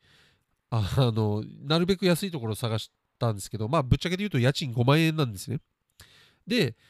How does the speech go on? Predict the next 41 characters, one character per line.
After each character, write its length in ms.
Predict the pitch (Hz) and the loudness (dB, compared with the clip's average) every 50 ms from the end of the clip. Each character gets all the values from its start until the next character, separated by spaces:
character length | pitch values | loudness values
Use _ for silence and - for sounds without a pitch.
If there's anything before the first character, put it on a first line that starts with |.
| _ _ _ _ | _ _ _ _
間 160 | - 143 175 180 | -6 -6 -2 -2
取 160 | 202 202 196 | -2 -2 0
り 60 | 196 | 0
が 100 | 196 185 | 0 0
三 640 | 170 135 - - - 185 196 202 190 160 - 139 120 | 0 -4 -6 -6 -4 -4 -4 -4 -6 -8 -10 -12 -2
デ 100 | 110 127 156 | 2 2 2
ィ 100 | 175 180 | 2 0
ー 40 | - | 0
ケ 160 | - 175 156 | 0 0 0
ー 20 | |
で 60 | 117 101 | 0 -2
す 120 | - - | -6 -8
ね。 220 | 107 110 117 127 - - | -6 -6 -6 -8 -4 -2
エ 100 | 156 160 | -2 -2
ル 80 | 165 | 0
デ 80 | 160 185 | -2 -4
ィ 40 | 180 | -4
ー 40 | |
ケ 100 | - 202 | -2 -4
ー 20 | 185 | -4
に 60 | 143 110 | -4 -4
も 80 | 104 | -4
な 80 | 101 101 | -4 -4
ら 80 | 101 98 | -4 -4
な 100 | 101 101 | -6 -6
い 60 | 101 | -6
三 320 | - - 156 160 151 135 | -4 -4 -4 -4 -4 -6
デ 80 | 113 117 | -6 -6
ィ 60 | 123 | -6
ー 40 | 127 | -4
ケ 180 | - - 127 123 | -4 -4 -4 -4
ー 20 | |
の 100 | 120 127 | -4 -4
ね、 300 | 120 123 117 104 104 120 _ _ _ _ _ _ _ _ - | -6 -6 -8 -8 -10 -14 _ _ _ _ _ _ _ _ -14
え 720 | - 117 110 107 107 107 107 110 110 107 107 - 107 - | -10 -8 -8 -6 -6 -8 -8 -8 -10 -10 -12 -14 -16 -18
ー、 380 | - 127 135 - _ _ _ - | -20 -20 -20 -20 _ _ _ -6
か 80 | 185 196 | -2 0
な 60 | 180 | 0
り 80 | 139 | 0
狭 280 | 120 - 143 147 151 135 | 2 2 4 4 6 4
い 360 | 113 104 101 - - - _ | 4 2 0 -6 -12 -16 _